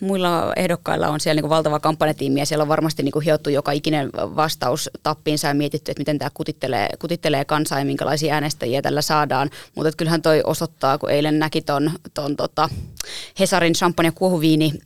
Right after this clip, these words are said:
ää, lausunnon, niin, niin tuli sanoa, että ei, ei hemmetti, että tälläkö ne, tälläköhän haluaa saada nää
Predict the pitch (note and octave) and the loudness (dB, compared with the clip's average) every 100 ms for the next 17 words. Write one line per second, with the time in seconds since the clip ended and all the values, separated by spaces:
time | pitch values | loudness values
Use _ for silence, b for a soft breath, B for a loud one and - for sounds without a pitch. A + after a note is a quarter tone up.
0 | - - D#3 F3 A3 G3+ E3+ D#3+ D#3+ D#3+ | -6 -2 2 4 2 2 2 4 4 2
1 | D#3 E3 D#3+ D3 D#3 D3+ C#3+ C#3+ D#3 - | 2 0 0 0 0 0 0 0 -2 -2
2 | - - - D3 D#3 D3+ - - - - | -2 0 -2 -2 -2 -4 -6 -6 -4 -4
3 | - C3 C#3+ D#3+ D#3+ D3+ D3 D3+ D3 C#3+ | -2 -4 -4 -6 -6 -4 -2 -2 0 0
4 | C#3+ D#3 D3 D3 C#3 B2+ | 0 0 0 0 0 -2